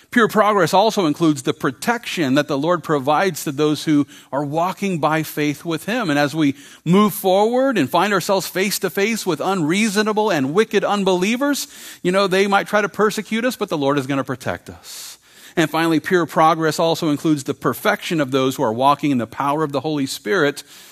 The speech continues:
And as we move forward in faith, the Holy Spirit will continue to perfect us as he sanctifies us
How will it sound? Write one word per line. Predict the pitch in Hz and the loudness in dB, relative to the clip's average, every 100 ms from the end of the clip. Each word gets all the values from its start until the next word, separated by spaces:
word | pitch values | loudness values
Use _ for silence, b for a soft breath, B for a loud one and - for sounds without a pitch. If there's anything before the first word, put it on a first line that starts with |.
| B | B
And | 131 | -6
as | 113 | -4
we | 123 | -2
move | 117 113 | -2 -2
forward | - 156 151 151 | -4 -4 -2 -2
in | 139 | -6
faith, | - 143 98 98 | -4 -2 -2 -4
the | 110 | -8
Holy | 120 107 | -8 -8
Spirit | - 110 | -8 -8
will | 71 | -8
continue | 98 104 - 135 131 101 92 B B B - | -10 -10 -6 -2 -2 -2 -8 B B B -12
to | 107 | -12
perfect | - 98 - 131 113 107 | -10 -12 -8 -8 -8 -8
us | 90 | -10
as | 95 92 | -10 -10
he | 107 | -12
sanctifies | 95 - 113 113 104 87 - 82 78 | -10 -10 -10 -12 -12 -16 -16 -16 -16
us | 69 - - - - | -18 -18 -16 -14 -16